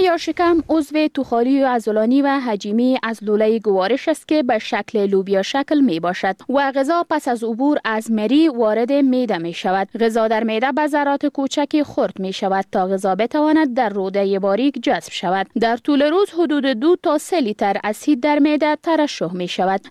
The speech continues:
دکتران متخصص می گویند که بیشترین عامل دردهای معده میکروب اچ پایلوری است که از طریق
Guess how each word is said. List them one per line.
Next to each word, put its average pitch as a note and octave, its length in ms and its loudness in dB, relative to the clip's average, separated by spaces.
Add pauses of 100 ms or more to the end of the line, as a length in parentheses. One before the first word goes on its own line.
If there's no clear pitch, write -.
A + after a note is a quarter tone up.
(120)
دکتران F4 500 0
متخصص E4 600 0
می C#4+ 160 2
گویند B3+ 340 0
که B3+ 140 -2
بیشترین A3 580 0
عامل C4+ 380 2
دردهای B3 600 -2
معده G#3+ 360 0 (340)
میکروب D4 440 2 (220)
اچ - 260 -6
پایلوری C#4+ 600 2
است F3+ 360 -6
که F#3 180 2 (160)
از B3 220 -4
طریق E4+ 440 2